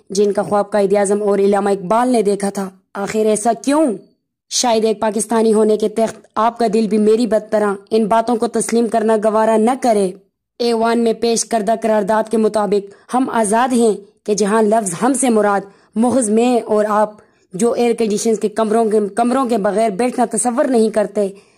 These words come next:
या फिर कोई और शख्स जो इस वतन अजीज के गरीब अवाम को सब्ज बाग दिखाकर लूटने वाला नहीं है,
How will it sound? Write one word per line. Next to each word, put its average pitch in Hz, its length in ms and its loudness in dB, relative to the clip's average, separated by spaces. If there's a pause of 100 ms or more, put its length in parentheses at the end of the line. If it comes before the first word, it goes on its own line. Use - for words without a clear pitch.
(140)
या 214 60 0
फिर 208 180 -2
कोई 214 220 0
और 214 180 2
शख्स 247 360 -4 (320)
जो 220 120 0
इस 220 160 -2
वतन 226 260 0
अजीज 214 340 0
के 220 140 -2
गरीब 208 460 0
अवाम 208 360 0
को 214 120 -2
सब्ज 208 340 -2
बाग 208 280 -2
दिखाकर 214 440 0
लूटने 247 400 0
वाला 233 360 0
नहीं 214 380 4
है, 190 180 2